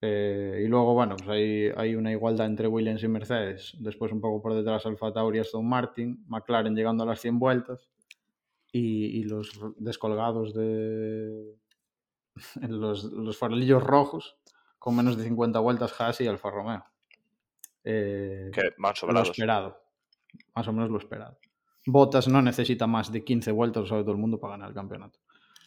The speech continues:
Speaker 1: <laughs>
Speaker 2: Vamos,
Speaker 1: Yo creo
Speaker 2: está
Speaker 1: que
Speaker 2: en el bolsillo lo tiene.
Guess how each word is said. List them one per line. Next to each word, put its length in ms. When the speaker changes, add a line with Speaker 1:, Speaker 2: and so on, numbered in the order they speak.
Speaker 1:
<laughs> 1500
Speaker 2:
Vamos, 180
Speaker 1:
Yo 60
creo 300
Speaker 2:
está 80
Speaker 1:
que 640
Speaker 2:
en 60
el 80
bolsillo 340
lo 80
tiene. 280